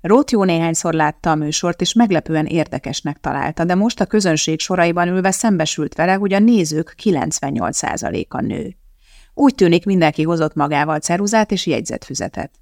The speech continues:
Volt, aki még kémiakönyvvel is felszerelkezett. Úgy figyeltek, mintha legalábbis egy főiskolai előadáson vagy szentmisén lennének, sőt, még annál is jobban.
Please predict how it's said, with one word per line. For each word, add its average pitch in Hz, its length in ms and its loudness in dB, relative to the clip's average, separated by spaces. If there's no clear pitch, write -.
Volt, 196 260 6
aki 196 180 4
még 190 160 2
kémiakönyvvel 170 840 2
is 165 140 -4
felszerelkezett. 170 960 -4
Úgy 262 240 2
figyeltek, 165 560 2
mintha 208 240 2
legalábbis 170 560 2
egy 175 120 -2
főiskolai 160 720 0
előadáson 160 640 0
vagy 165 140 0
szentmisén 147 680 -2
lennének, - 500 -4
sőt, 180 260 0
még 170 160 0
annál 143 320 0
is - 180 -8
jobban. - 460 -6